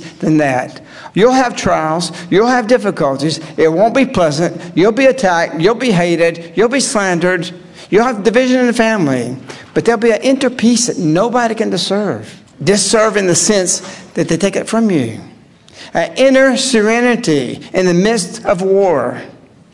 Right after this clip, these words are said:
and battle. And we're entering into that. This is what you're here for,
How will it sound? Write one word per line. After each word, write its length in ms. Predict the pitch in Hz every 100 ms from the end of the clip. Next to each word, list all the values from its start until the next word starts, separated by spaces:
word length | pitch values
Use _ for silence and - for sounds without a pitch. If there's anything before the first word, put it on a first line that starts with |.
| _ _ _ -
and 220 | 185 151
battle. 560 | 160 160 143 135 123 - - - - _ _ _ - -
And 160 | - 156
we're 120 | 196
entering 400 | - 226 220 208
into 260 | 202 220 185
that. 560 | 135 110 113 - - - _ _ _ -
This 140 | 160
is 100 | 165
what 240 | 175 175 175
you're 100 | 185
here 140 | 208
for, 260 | 202 131